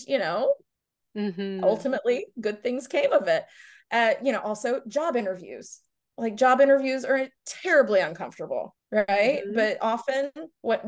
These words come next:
Speaker 1: like, there are job, there's some job interviews that aren't worth your time, but there's some that, like, you get your dream job and
Speaker 2: Right.
Speaker 1: then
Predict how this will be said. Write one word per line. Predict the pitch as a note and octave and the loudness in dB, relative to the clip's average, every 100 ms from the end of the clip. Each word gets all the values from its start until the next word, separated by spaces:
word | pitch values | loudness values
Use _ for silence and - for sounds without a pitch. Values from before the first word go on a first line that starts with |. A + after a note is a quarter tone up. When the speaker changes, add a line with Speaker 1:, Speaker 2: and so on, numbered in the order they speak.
| - | -2
Speaker 1:
like, | A#3 G#3+ G#3 | 2 2 4
there | A3+ A3+ | 4 6
are | A#3+ | 4
job, | G#3+ F#3 A3+ A3+ | 4 4 2 0
there's | G3+ G#3+ - | -4 -4 -4
some | F3 | -4
job | F3 D#3 | -2 -2
interviews | E3+ E3+ F3 F3+ | -2 -4 -6 -4
that | E3 | -2
aren't | D#3 | -2
worth | F3+ G3 | -2 -4
your | - | -6
time, | A3 B3+ F#3+ G#3+ G#3+ | -2 0 0 -2 -2
but | G#3 | 2
there's | A#3 A#3 B3 | 4 4 2
some | D4+ C#4 A#3 B3 | -2 -2 -2 0
that, | A#3+ - | 0 0
like, | A3+ A3+ | -2 -4
you | A3+ | -6
get | G#3+ - | -6 -6
your | B3 | -6
dream | C4+ G4 A#3 | -4 -4 0
job | G3 B2+ - _ _ _ - | 0 0 -4 _ _ _ -2
and | A3 | 2
Speaker 2:
Right. | A#3+ | 4
Speaker 1:
then | A#3+ A#3+ A#3+ B3+ | 4 2 0 -4